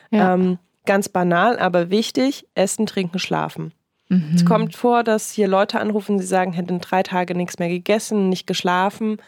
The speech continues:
Speaker 2: Das fand ich, also das habe ich gelesen und dachte so,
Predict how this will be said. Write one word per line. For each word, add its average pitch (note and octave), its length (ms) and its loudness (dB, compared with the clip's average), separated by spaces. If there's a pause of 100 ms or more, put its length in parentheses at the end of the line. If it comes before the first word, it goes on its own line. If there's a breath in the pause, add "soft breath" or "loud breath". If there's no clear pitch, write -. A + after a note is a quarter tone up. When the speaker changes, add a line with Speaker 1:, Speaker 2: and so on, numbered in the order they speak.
(680 soft breath)
Speaker 2:
Das G#3+ 260 0
fand D4 320 0
ich, A3+ 280 -2 (800)
also G3+ 180 0
das A3 220 0
habe C#4+ 120 4
ich - 100 -12
gelesen A#3 320 2
und G#3 100 2
dachte G3+ 220 -2
so, G3 320 0